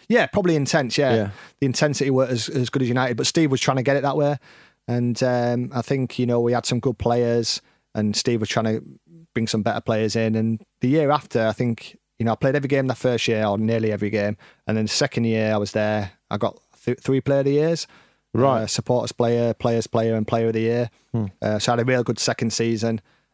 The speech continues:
Speaker 1: Uh, and we, we, we signed some good players, you know, George Boateng, obviously
Speaker 2: Yeah.
Speaker 1: Southgate came the same year as I was there.
Speaker 2: Yeah.
Speaker 1: Yuko Egiog, bless him, who's obviously
Speaker 2: Yeah.
Speaker 1: passed away, which was
Speaker 2: Yeah, very
Speaker 1: uh,
Speaker 2: sad.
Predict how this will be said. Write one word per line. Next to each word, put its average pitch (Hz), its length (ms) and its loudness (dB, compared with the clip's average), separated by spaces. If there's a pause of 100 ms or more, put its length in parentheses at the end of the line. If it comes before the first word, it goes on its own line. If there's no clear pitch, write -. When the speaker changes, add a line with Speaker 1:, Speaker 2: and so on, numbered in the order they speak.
Speaker 1:
Uh, 107 220 0
and 107 100 -2
we, 113 120 -2 (120)
we, 113 200 -2
we 120 80 -2
signed 113 240 -2
some 107 120 -4
good 110 120 -4
players, 101 360 -2
you 104 60 -2
know, 92 60 0
George 95 360 -2
Boateng, 101 640 -4
obviously 98 340 -4
Speaker 2:
Yeah. 113 80 0
Speaker 1:
Southgate 107 380 -2
came 104 200 -2
the 101 60 -2
same 101 240 -2
year 101 140 0
as 101 140 -2
I 104 80 2
was 101 160 -2
there. 104 320 0 (220)
Speaker 2:
Yeah. 107 180 0
Speaker 1:
Yuko 107 360 0
Egiog, 101 300 -2
bless 107 240 -2
him, 104 120 0
who's 101 440 -4 (180)
obviously 98 340 -2
Speaker 2:
Yeah. 104 40 -4
Speaker 1:
passed 107 240 -4
away, 104 220 0
which 101 240 -4
was - 240 -6 (280)
Speaker 2:
Yeah, 113 200 2
very 131 180 2
Speaker 1:
uh, 117 120 -2
Speaker 2:
sad. 98 240 -2